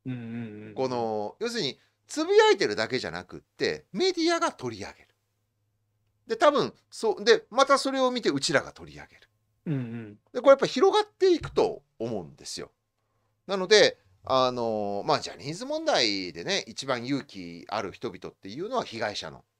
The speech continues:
Speaker 2: 方々ですよ。
Speaker 1: うん。
Speaker 2: 素晴らしいことですよ。で、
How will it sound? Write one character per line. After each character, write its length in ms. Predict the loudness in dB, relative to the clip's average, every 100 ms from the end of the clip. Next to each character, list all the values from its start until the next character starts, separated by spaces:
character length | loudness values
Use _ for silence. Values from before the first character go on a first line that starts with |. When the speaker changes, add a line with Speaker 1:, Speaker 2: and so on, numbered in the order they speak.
| _ _ -8
Speaker 2:
方 160 | -4
々 200 | -2 -4
で 100 | -8
す 100 | -12
よ。 60 | -16
Speaker 1:
う 40 |
ん。 20 | -20 _
Speaker 2:
素 160 | -10
晴 60 | -8
ら 80 | -6
し 140 | -8
い 20 | -12
こ 140 | -14
と 80 | -14
で 100 | -14
す 100 | -18
よ。 100 | -18 _ _ _
で、 240 | -2 -2